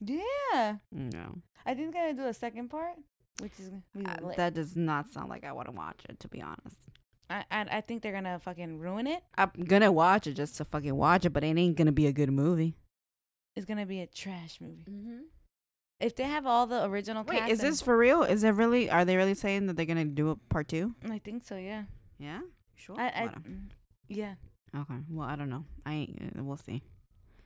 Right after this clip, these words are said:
Speaker 2: It's not gonna be great. I
Speaker 1: When
Speaker 2: don't
Speaker 1: they
Speaker 2: think
Speaker 1: do a part two of anything that's g-, great.
Speaker 2: Yeah, 'cause the Hocus Pocus just by itself, it's like a classic. You know what I mean?
Speaker 1: Mm-hmm. Mm-hmm.
Speaker 2: So I don't think it needs to be, like,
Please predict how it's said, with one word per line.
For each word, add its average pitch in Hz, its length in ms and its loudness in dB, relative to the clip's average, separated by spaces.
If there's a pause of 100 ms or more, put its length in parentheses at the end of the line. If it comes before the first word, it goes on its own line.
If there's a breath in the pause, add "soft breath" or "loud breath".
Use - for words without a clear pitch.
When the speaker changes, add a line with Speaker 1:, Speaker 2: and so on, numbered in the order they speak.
(120)
Speaker 2:
It's 151 260 -10
not 180 120 -2
gonna 139 140 -8
be - 60 -8
great. 117 260 -10 (1300)
I - 60 -14
Speaker 1:
When - 20 -12
Speaker 2:
don't 226 80 -12
Speaker 1:
they 226 80 -10
Speaker 2:
think 233 100 -14
Speaker 1:
do 294 80 -10
a 294 60 -10
part 247 320 -12 (180)
two 233 180 -10
of 214 160 -10
anything 202 360 -12
that's 214 220 -16
g-, - 120 -20 (520)
great. 196 540 -8 (220)
Speaker 2:
Yeah, - 240 -6
'cause 220 260 -2
the 226 140 4
Hocus 240 420 2
Pocus 220 460 4
just 196 240 -4
by 190 120 6
itself, 175 320 2
it's - 120 0
like 165 120 -2
a 135 40 -6
classic. - 680 -4
You - 100 -8
know 127 100 -4
what 131 100 -6
I 131 60 -6
mean? - 220 -2
Speaker 1:
Mm-hmm. - 560 -14
Mm-hmm. 185 80 -18
Speaker 2:
So 180 140 -4
I 151 80 2
don't 202 120 2
think 208 140 -4
it 208 60 0
needs 180 280 -2
to 175 80 -4
be, 151 220 4
like, 131 340 -4